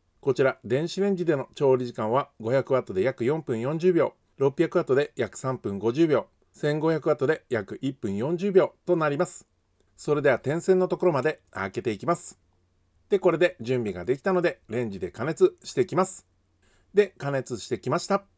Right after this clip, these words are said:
今回は五百ワットで五分加熱してきました。それでは上の蓋を剥がしていきます。で、これで完成です。では、いただきます。よーく混ぜてから、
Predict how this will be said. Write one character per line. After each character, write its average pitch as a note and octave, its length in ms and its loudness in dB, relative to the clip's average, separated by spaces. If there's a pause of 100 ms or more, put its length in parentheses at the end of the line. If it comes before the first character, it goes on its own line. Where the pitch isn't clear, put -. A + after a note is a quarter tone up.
(260)
今 G#3 160 2
回 D#3 140 4
は E3 200 2
五 A2+ 140 -4
百 C3+ 220 0
ワ C3 120 6
ッ - 40 -6
ト A#2 80 0
で C#3 200 -2 (100)
五 F3+ 160 4
分 G#3 180 -2 (100)
加 B2 120 -10
熱 B2 240 -4
し - 80 -16
て F#2 120 -4
き G#2+ 100 -12
ま D#3 100 0
し - 80 -16
た。 G3 140 2 (340)
そ - 120 0
れ G3 100 8
で G#3+ 60 6
は F3+ 140 0 (140)
上 C3 160 2
の A#2+ 100 -2
蓋 D3 200 4
を F3 200 -2
剥 A#2 240 -4
が A2 100 -4
し - 120 -16
て F#2 80 -6
い E2 60 -6
き A2+ 100 -8
ま C#3 80 4
す。 - 180 -10 (400)
で、 G3+ 140 2
こ F#3 120 6
れ D#3 80 2
で D#3+ 260 0
完 D3+ 260 0
成 F#3+ 240 6
で G3+ 100 6
す。 - 260 -6 (560)
で A#2+ 120 4
は、 F#3 160 4 (280)
い A2 140 -10
た A#2 120 0
だ G2 100 -2
き G2 120 -8
ま E3 120 2
す。 - 200 -16 (520)
よ F3 280 4
ー F3+ 40 -10
く - 240 -4 (100)
混 C3+ 140 -2
ぜ B2 140 0
て F#2+ 80 -8
か G#2 120 -6
ら、 D3 180 2